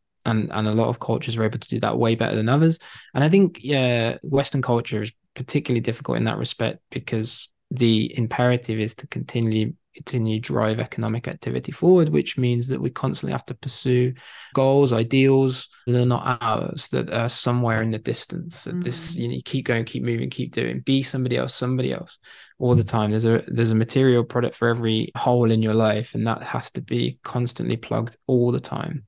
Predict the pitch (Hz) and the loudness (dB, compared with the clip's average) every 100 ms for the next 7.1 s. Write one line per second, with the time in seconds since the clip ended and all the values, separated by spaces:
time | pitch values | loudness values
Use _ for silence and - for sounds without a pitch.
0 | - 127 113 113 117 117 117 113 127 - | -4 -4 0 -2 0 -2 0 -2 -4 -6
1 | - - 123 127 120 147 156 143 147 - | -6 -4 -2 2 2 2 2 2 2 0
2 | - - 113 - 120 120 120 117 117 117 | -2 0 -2 -2 -2 2 4 4 2 2
3 | 113 - 113 113 - - - _ - - | 0 0 0 0 -4 -6 -6 _ -8 -4
4 | 117 120 117 - 123 120 113 113 113 113 | -2 -2 -2 -2 -2 -2 -2 0 0 -2
5 | - - 131 - - - - 117 117 117 | -4 -4 -6 -6 -18 -10 0 4 6 6
6 | 110 110 123 - - - 143 160 202 196 | 4 2 -2 -4 -4 -2 0 4 4 4